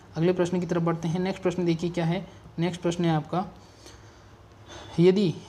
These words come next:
सीएलआर अट्ठाईस है तो दूध का विशिष्ट गुरुत्व कितना होगा, तो इसका right answer हो जाएगा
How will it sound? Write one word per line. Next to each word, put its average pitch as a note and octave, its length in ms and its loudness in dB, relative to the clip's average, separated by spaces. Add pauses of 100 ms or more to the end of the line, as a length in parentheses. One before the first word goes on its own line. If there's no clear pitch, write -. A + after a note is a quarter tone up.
सीएलआर F#3 600 2
अट्ठाईस F#3+ 460 0
है F3+ 80 0
तो F3 140 0
दूध F3 260 0
का F#3 300 2
विशिष्ट E3+ 440 0
गुरुत्व F3 380 2
कितना F3 280 0
होगा, C3+ 260 0
तो D#3+ 120 -4
इसका D#3+ 220 -2
right E3 220 4
answer F3 240 2
हो E3+ 60 4
जाएगा E3 300 0